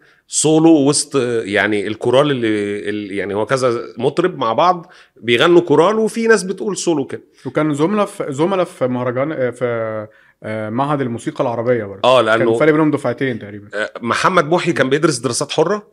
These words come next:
Speaker 2: مم.
Speaker 1: لأنه خريج سياحة وفنادق، و، آه، حسام حسني كان بيدرس، آه، دراسة انت-، آه، يعني انتظامية يعني.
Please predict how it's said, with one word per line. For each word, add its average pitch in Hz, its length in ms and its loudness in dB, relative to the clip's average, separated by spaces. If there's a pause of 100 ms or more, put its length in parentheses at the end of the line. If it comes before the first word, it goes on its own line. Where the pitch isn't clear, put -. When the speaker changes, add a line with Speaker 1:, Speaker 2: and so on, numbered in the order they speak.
(180)
Speaker 2:
مم. 110 240 -12 (120)
Speaker 1:
لأنه 113 220 2
خريج 127 260 -4
سياحة 135 220 0
وفنادق، 127 400 0 (480)
و، 139 260 2 (320)
آه، 104 380 4
حسام 170 300 0
حسني 185 280 0
كان 156 200 2
بيدرس، 147 540 0
آه، 98 420 0
دراسة 117 360 -2
انت-، 110 200 -6
آه، 95 220 -4
يعني 98 320 -4
انتظامية 107 580 0
يعني. - 160 -14